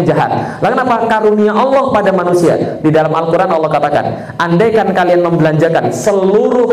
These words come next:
harta yang ada di bumi untuk beli persatuan, beli ukhuwah, tidak akan pernah bisa," kata Allah. Kenapa? Karena ukhuwah itu cuma Allah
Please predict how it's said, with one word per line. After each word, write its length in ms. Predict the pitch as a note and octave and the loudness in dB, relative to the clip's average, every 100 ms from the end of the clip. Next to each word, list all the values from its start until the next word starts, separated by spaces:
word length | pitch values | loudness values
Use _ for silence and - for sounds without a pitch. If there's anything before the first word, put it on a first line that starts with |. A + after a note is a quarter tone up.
| G#3+ | 0
harta 400 | G3+ G3 G3 F#3+ | -2 0 0 0
yang 160 | F#3+ | 0
ada 240 | F#3+ A3+ G#3 | 0 0 2
di 160 | F3 | 2
bumi 480 | E3 F#3 E3 C#3 B2 - - | 2 2 2 0 -2 -4 0
untuk 400 | G#3 G#3 G#3 F3 | 2 2 2 2
beli 320 | D4 C#4 - | 2 0 0
persatuan, 800 | - - G3+ G3 A3+ D3 - D3 | 0 0 0 2 0 0 -2 0
beli 320 | F#3+ D4 C#4+ | 2 2 2
ukhuwah, 320 | A#3 - G#3 - D#3+ E3+ G3 | 0 2 2 2 0 -2 0
tidak 360 | F#3+ D3+ F#3 F#3+ | 0 2 0 0
akan 100 | F3 | 0
pernah 200 | F3 F3 | 0 0
bisa," 320 | D#3+ F#3+ G3 | 0 0 0
kata 180 | E3 - | 0 0
Allah. 320 | C3 C3 - - - | 0 0 0 -4 -6
Kenapa? 440 | - A#3 C4+ A#3 A3 | -2 0 0 -2 0
Karena 200 | F#3+ F3 | -2 0
ukhuwah 420 | F3 F3 - G#3+ G#3+ | 0 2 2 2 2
itu 240 | F#3+ G3+ G3 | 0 0 2
cuma 120 | F3 F3 | 2 2
Allah 260 | F3 F#3 | 0 2